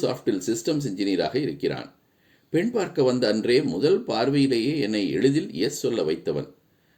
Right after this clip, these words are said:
மாதச்சம்பளம் வாயை பிளக்க வைக்கும் ஐம்பதாயிரம் ரூபாய்.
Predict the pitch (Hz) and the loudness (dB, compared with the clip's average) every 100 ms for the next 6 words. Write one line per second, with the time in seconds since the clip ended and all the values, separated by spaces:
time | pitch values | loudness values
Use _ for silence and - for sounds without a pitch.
0 | _ - 120 104 135 117 90 104 143 - | _ -12 -6 -2 0 0 0 -2 -4 -2
1 | 95 131 139 80 92 - 101 90 87 78 | 2 2 2 0 -2 -2 -2 -2 -4 -4
2 | 80 120 131 110 95 80 76 98 113 - | -2 0 0 2 2 0 -2 -2 -2 -4